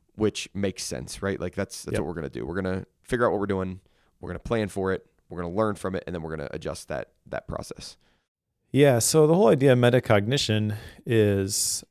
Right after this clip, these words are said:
Speaker 2: um, uh, interesting and topic to me, but again, they don't really get into it. I will call out they did define it.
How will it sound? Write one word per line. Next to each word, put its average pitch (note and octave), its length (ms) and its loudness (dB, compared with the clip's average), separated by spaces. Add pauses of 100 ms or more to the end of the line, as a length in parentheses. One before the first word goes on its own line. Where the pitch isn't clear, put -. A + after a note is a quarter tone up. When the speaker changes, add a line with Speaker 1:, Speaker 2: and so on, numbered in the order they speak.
(120)
Speaker 2:
um, G#2 440 -4 (220)
uh, G#2 160 0 (100)
interesting A2+ 580 0
and G2 260 -6 (340)
topic B2 400 2
to A2 80 -6
me, A2+ 180 0
but G#2+ 340 2 (140)
again, G#2+ 240 -2
they G2 80 -2
don't G2 180 -4
really F#2+ 160 -6
get G2+ 160 -2
into A#2+ 420 2
it. G#2+ 120 2
I A2 100 4
will C3 180 8
call A2+ 280 8
out G#2+ 120 6
they A2 80 4
did A2 120 4
define D3+ 460 6
it. A2 200 4